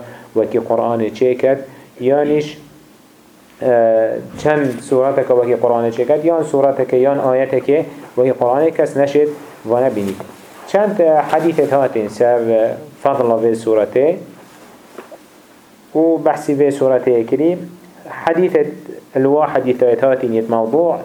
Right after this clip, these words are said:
درویت هاتین دانان سر دفع پیغمبر صلی الله علیه و سلم اول بجید «لكل شيء قلبا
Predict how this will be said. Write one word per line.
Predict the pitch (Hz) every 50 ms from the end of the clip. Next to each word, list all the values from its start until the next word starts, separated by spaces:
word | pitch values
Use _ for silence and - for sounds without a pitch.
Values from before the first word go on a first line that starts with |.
| - 123 113 110
درویت | 113 113 139 165 160 156 147
هاتین | 143 143 139 135 135 127
دانان | 123 127 127 127 123 120 120 - - - - - - - - - - - - - - - -
سر | - - 127
دفع | 120 127 127 120 123
پیغمبر | 123 123 120 117 120 117 123 120
صلی | 117 120 120
الله | 113 113 117 117 113 113 113 110
علیه | 110 110 110
و | 110
سلم | 107 - 131 139 147 160 175 170
اول | 147 127 123 123
بجید | 117 113 117 117 117
«لكل | 117 117 - 139 131 120 117 113
شيء | - 131 127 123 - 123 113 107 104 110 -
قلبا | 131 131 139 131 123 127 127 127 127